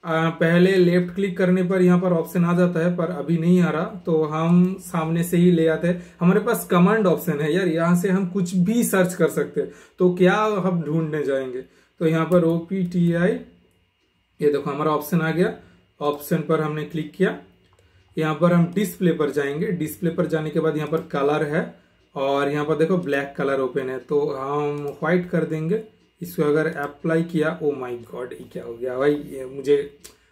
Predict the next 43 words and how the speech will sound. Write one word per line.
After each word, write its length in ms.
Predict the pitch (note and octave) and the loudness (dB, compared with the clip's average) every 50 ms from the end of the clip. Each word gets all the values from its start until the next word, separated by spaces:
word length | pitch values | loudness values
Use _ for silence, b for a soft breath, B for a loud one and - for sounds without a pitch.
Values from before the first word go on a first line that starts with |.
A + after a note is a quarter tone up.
| B _ - | B _ -16
आंखों 200 | C3+ - - C#3+ | -10 -6 -6 -4
पर 220 | D3 D#3 D3 - | -2 -2 -4 -2
दर्द 240 | - D3 D#3+ D#3+ D3+ | 0 -2 0 2 2
होता 200 | D3 D3 D3 D3 | 2 2 2 0
है 140 | C#3 C#3 C#3 | 0 2 2
यार, 200 | D3 D3 C#3+ C#3 | 2 0 0 -2
white 380 | B2 C3 C3 C3+ C3+ C3 - - - - _ _ | -4 -4 -4 -4 -4 -6 -8 -16 -20 -20 _ _
पसंद 280 | - C#3 - C#3+ C3 C3 | -12 -10 -8 -8 -8 -8
नहीं 120 | C3 C3 | -8 -8
मुझे, 220 | C3 B2+ A#2+ C3 B2+ | -8 -6 -6 -6 -6
वो 100 | C3 B2 | -6 -6
black 260 | A#2+ B2+ C3 B2 B2 - | -4 -4 -4 -4 -6 -8
ही 60 | D3 | -8
ठीक 220 | - C3 A#2+ B2 | -8 -8 -8 -8
है। 100 | B2+ A#2+ B B B B B B B B B B - C#3 | -10 -10 B B B B B B B B B B -4 0
आप 280 | C#3+ C#3+ C#3+ C#3+ C#3+ - C3 | 0 0 0 0 -2 -6 -6
अगर 360 | C3+ C3 C#3+ C#3+ C#3 C#3 C3 - - _ _ _ _ _ | -4 -2 -2 -2 -2 -2 -6 -8 -10 _ _ _ _ _
लड़की 340 | D#3 C#3 C3+ B2+ - - E3 | -8 -6 -6 -6 -8 -6 -2
हो 120 | C#3+ D3 D3 | 0 0 2
तो 200 | D3 - D3 C#3+ C#3+ - - - | 2 2 2 2 0 -2 -10 -14
<laughs> 100 | _ - | _ -8
ये 420 | B3 F4 E4+ D#4 A#3 F3+ - E3+ | -8 -6 -6 -8 -10 -4 0 2
लड़कियों 380 | E3+ E3 D#3+ D#3+ D3+ D#3+ D#3+ D#3+ | 4 6 6 4 4 4 2 2
मुझे 240 | D3+ D3+ D3+ D3+ D3+ D3 C#3+ C#3 C3+ | 2 0 0 0 0 0 -2 -4 -6
मारना 400 | C#3 C#3 C#3 C3+ C#3 C3+ C#3 C3+ | -6 -4 -4 -4 -4 -4 -6 -4
मत, 200 | C#3 C#3 C3 B2+ B2+ | -4 -6 -6 -6 -6
मैं 220 | C3 C3 C3 C3 | -4 -4 -2 -2
ये 200 | B2+ B2 B2 B2+ B2 B2 | -4 -4 -6 -8 -8 -8
मजाक 320 | B2 B2 A#2+ C3 B2+ A#2+ | -6 -6 -4 -4 -4 -4
में 160 | B2 B2 A2+ | -6 -8 -8
कर 60 | A#2 A#2 | -8 -8
रहा 180 | - A#2 A#2 | -8 -10 -12
हूँ। 160 | - - A#2+ C#3 | -16 -12 -4 0
ओके, 240 | D3 C#3+ C#3 B2+ A#2 - - b b b b b b b b b b b b _ _ - | 0 0 0 -2 -6 -8 -14 b b b b b b b b b b b b _ _ -6
और 1040 | C3+ C3 C3 C3 C3 C3+ C#3 C#3 C#3+ C#3+ C#3 C3+ C3+ C#3 C#3+ C#3 C#3 C#3 C#3 C#3+ C#3 - - _ - F3 - - - - | -2 0 2 2 2 2 2 0 -2 -2 -4 -4 -6 -6 -4 -4 -4 -4 -4 -6 -8 -12 -16 _ -16 -16 -16 -14 -10 -10
ये 60 | C#3+ C#3 | -10 -4
क्या 180 | - - D#3 C#3 | -2 -2 0 0
है 180 | D3+ F3 F3 F3 - - | 2 2 0 0 -2 -6
भाई? 320 | - D#3 D3+ D3+ E3 F3+ - | -6 -6 -4 -4 -4 -2 -2
अच्छा, 240 | E3+ - G3 E3+ D#3 | -2 0 2 0 0
select, 480 | - - - F3 D#3 D#3+ F3+ F3+ F3 - - - | 0 -2 -4 -2 0 0 0 0 -2 -4 -8 -4
oh 220 | F3+ E3+ F3+ F3+ D#3+ D3 C#3 | 2 4 4 4 4 2 -2
my 220 | C#3 C3+ C3+ C3+ | -6 -6 -6 -6